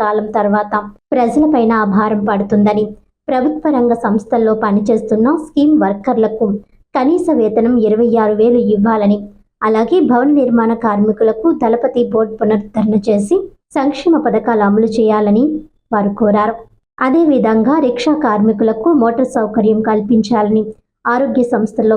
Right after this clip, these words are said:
పనిచేస్తున్న వారికి సంవత్సరానికి కనీస వేతన చట్టం, కనీస వేతన చట్టం ప్రకారం జీతాలు చెల్లించాలని తదితర డిమాండ్ల సాధనకై భవిష్యత్తులో తీవ్రమైన పోరాటాలు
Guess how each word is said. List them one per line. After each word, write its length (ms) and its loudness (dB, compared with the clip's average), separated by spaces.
పనిచేస్తున్న 540 -2
వారికి 320 -2
సంవత్సరానికి 720 -2
కనీస 280 0
వేతన 300 0
చట్టం, 280 -2
కనీస 280 0
వేతన 320 0
చట్టం 320 -2
ప్రకారం 400 2
జీతాలు 420 2
చెల్లించాలని 680 0
తదితర 360 0
డిమాండ్ల 500 0
సాధనకై 480 -2
భవిష్యత్తులో 600 -2
తీవ్రమైన 500 2
పోరాటాలు 500 0